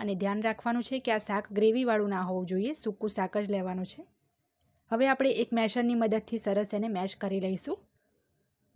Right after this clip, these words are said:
જેથી આપણું જે ફ્લાવર, બટાકા જે કંઈ પણ આખું આખું દેખાય છે એ બિલકુલ પણ દેખાય નહીં, એટલે સરસ આપણે એને પહેલાં આ રીતે મેશ કરી લેવાનું છે.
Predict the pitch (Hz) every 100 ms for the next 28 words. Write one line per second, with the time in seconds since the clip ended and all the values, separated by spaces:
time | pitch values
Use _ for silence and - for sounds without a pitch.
0 | _ _ _ _ - 220 226 220 202 214
1 | 202 214 220 196 196 208 196 202 196 202
2 | 196 202 208 202 190 - 220 202 220 208
3 | 202 254 277 247 214 214 202 240 247 226
4 | 202 196 208 202 277 381 226 220 214 220
5 | 226 208 208 208 220 254 202 202 196 196
6 | 240 190 185 - 175 180 170 175 180 -
7 | 370